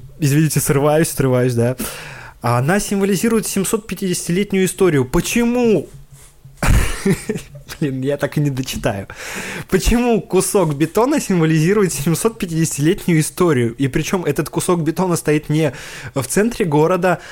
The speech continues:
а на въезде из Минска. Вот.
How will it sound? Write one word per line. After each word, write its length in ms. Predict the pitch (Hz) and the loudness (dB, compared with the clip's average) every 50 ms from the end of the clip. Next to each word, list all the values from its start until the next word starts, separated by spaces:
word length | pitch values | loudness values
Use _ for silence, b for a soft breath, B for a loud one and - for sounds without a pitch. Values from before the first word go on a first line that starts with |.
| B B B B | B B B B
а 100 | 139 151 | -2 0
на 120 | 156 151 | 2 0
въезде 560 | 135 131 135 156 180 190 190 165 - 160 151 139 | 0 0 0 2 2 2 2 0 0 0 2 2
из 180 | 139 131 135 | 2 2 2
Минска. 600 | 151 165 180 180 165 135 - - - 101 87 - _ _ _ _ _ B B B B B B B B B B B B B B B B B B B B B B B B B B B B B B B B B B B B B B B B B B B B B B B B B _ _ _ _ _ - _ - - - _ _ _ _ _ _ _ - - B B B B B B B B B B | 4 4 4 4 2 0 -2 -4 -6 -6 -6 -6 _ _ _ _ _ B B B B B B B B B B B B B B B B B B B B B B B B B B B B B B B B B B B B B B B B B B B B B B B B B _ _ _ _ _ -20 _ -20 -20 -20 _ _ _ _ _ _ _ -18 -18 B B B B B B B B B B
Вот. 400 | 131 151 151 127 104 - - | 0 2 2 2 0 -2 -8